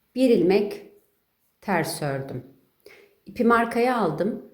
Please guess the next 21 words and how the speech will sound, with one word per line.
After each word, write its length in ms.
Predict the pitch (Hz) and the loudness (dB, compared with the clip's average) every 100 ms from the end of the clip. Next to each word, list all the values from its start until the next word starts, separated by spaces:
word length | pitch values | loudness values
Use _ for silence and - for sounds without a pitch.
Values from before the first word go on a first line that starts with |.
| _ | _
Sıradaki 720 | - - - 233 170 160 - 262 | -12 -2 2 4 2 0 -2 -4
iki 460 | - 196 - - | -4 -10 -6 -2
ilmeğimin 440 | 262 170 147 143 143 | 0 2 0 2 2
yönlerini 800 | 196 220 175 147 170 214 208 - | 2 4 2 2 0 -2 -4 -8
çeviriyorum 640 | - 185 175 196 160 143 | -2 0 2 2 2 -2
şöyle 460 | - 147 139 175 202 | -6 -8 -4 -4 -6
sola 400 | - 165 143 135 | -6 -4 -4 -2
doğru 500 | 135 131 180 220 - - _ _ _ - | 0 0 -2 -6 -10 -20 _ _ _ -6
ve 100 | - | -6
ikisini 540 | - 254 - 190 143 | -2 -2 2 2 2
birlikte 560 | 143 135 - 135 - - | -2 -4 -6 -8 -8 -4
örüp 640 | 185 220 262 - - - | -2 0 -2 -6 -16 -6
bir 160 | 226 | -2
ilmeğe 420 | 165 135 151 196 156 | 0 0 2 0 0
düşürüyorum. 760 | 131 - 131 127 120 - - _ _ _ _ _ _ _ - | -4 -6 -6 -6 -6 -10 -14 _ _ _ _ _ _ _ -6
Ardından 800 | 269 240 - 165 165 170 202 202 - - - | 0 0 0 0 0 0 -2 -6 -14 -20 -8
bir, 520 | 196 190 185 220 - - - _ _ _ _ _ _ _ _ _ _ _ _ _ - | -2 2 2 -2 -8 -16 -20 _ _ _ _ _ _ _ _ _ _ _ _ _ -10
iki 300 | 214 - 285 | -8 -2 2
ilmek 440 | 185 190 202 - | 2 2 0 -4
düz 240 | 143 135 | -8 -6
ördüm. 420 | 135 127 - 120 | -6 -6 -8 -14